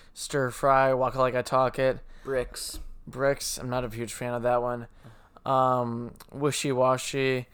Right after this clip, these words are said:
Speaker 1: um, Bad and Bougie. I'm bad and bougie. You know that, that one? That
Speaker 2: No,
Speaker 1: one's a good one.
Speaker 2: I don't, I don't, I don't,
Speaker 1: Um,
Speaker 2: I don't particularly
Speaker 1: um,
Speaker 2: like this group.
Speaker 1: so
Speaker 2: So
Speaker 1: they,
Speaker 2: if you're,
Speaker 1: no.
Speaker 2: uh, if you're a young fella out there,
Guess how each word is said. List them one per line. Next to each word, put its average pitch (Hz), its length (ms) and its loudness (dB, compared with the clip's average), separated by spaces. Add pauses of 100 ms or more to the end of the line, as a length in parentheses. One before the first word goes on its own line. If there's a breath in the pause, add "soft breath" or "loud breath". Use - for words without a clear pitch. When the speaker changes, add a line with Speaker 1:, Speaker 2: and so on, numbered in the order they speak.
(260 soft breath)
Speaker 1:
um, 127 360 0
Bad 127 220 6
and 123 120 -2
Bougie. 123 540 0 (500 soft breath)
I'm - 140 -10
bad 123 380 -2
and 123 180 -8
bougie. 120 180 -8 (220)
You 127 60 -10
know 127 60 -6
that, 127 280 -4
that 131 80 -4
one? 127 140 -4 (200 loud breath)
That 143 60 2
Speaker 2:
No, 143 60 8
Speaker 1:
one's 143 160 6
a 143 40 0
good 143 120 4
one. 135 140 4
Speaker 2:
I 120 100 -2
don't, 110 80 -4
I 120 80 -2
don't, 120 180 -2
I 151 140 8
don't, 135 160 8
Speaker 1:
Um, 107 80 -10
Speaker 2:
I 143 80 6
don't 143 240 2
particularly 123 680 -6
Speaker 1:
um, 143 280 4
Speaker 2:
like 123 240 0
this 127 220 -8
group. 131 280 -10
Speaker 1:
so 156 320 8
Speaker 2:
So 143 100 4
Speaker 1:
they, 156 120 10
Speaker 2:
if - 60 2
you're, 175 180 6
Speaker 1:
no. 202 120 12
Speaker 2:
uh, 135 260 8 (540 loud breath)
if 151 120 -4
you're 160 120 2
a 160 60 4
young 147 220 6
fella 123 340 2
out - 140 -4
there, 120 260 -2